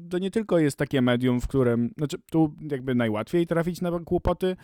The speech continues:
e, i, i one są mega jakby klikalne i tak dalej, no bo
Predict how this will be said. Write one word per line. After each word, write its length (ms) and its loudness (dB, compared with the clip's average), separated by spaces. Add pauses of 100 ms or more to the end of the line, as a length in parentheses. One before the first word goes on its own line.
(460)
e, 600 0
i, 360 -4
i 80 -6
one 160 -2
są 140 -4
mega 640 4
jakby 320 0
klikalne 600 0
i 60 0
tak 180 -2
dalej, 340 2
no 80 -2
bo 220 -4